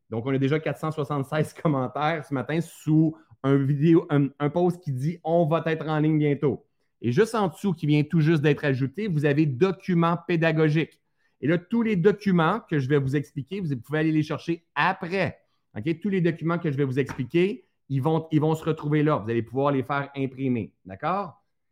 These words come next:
Et là, après, bien sûr, la semaine deux, vous n'avez rien pour l'instant. La semaine trois, la même affaire, ça va apparaître. Pourquoi ? Parce qu'on n'est pas rendu là. OK ? Et il y a du nouveau contenu qui va apparaître. Dans Méditation guidée, vous cliquez dessus et là, vous tombez sur un autre portail qu'on vous a donné.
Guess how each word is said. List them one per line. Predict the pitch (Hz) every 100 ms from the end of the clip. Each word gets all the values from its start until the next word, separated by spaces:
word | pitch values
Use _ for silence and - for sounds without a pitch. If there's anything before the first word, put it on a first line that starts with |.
| _
Et | 101
là, | 127 196
après, | 180 -
bien | 123 127
sûr, | 131 220 240
la | 165 135
semaine | 143 143 143
deux, | 180
vous | 233 165
n'avez | 151 160
rien | 147 175 180
pour | 139
l'instant. | 123 113 107 113 101
La | 110
semaine | 143 139 143
trois, | 139 175 185
la | 160
même | 156
affaire, | 151 147 190 190 _
ça | 123
va | 120 143
apparaître. | 147 147 190 196
Pourquoi ? | 143 - - - _ -
Parce | - 349
qu'on | - 392
n'est | 403 415
pas | 466 453 339
rendu | 311 285
là. | 392 554 - - _ -
OK ? | 120
Et | 214 240 - _
il | 170
y | 175
a |
du | 151
nouveau | 180 180
contenu | 185 190 185
qui | 170
va | 135
apparaître. | 113 107 92 - _ _ _
Dans | 104 131 214
Méditation | 240 226 165 202 190 185 190
guidée, | 165 156 165 - 104
vous | 139
cliquez | 147 156 185
dessus | 165 160 202 233 269 _ _ _ -
et |
là, | 202
vous | 220 180
tombez | 208 196 202
sur | 208 202 196
un | 202 208
autre | 240 233
portail | - 190 - 175 180 180 -
qu'on | 185
vous | 156 135
a | 156
donné. | 151 151 139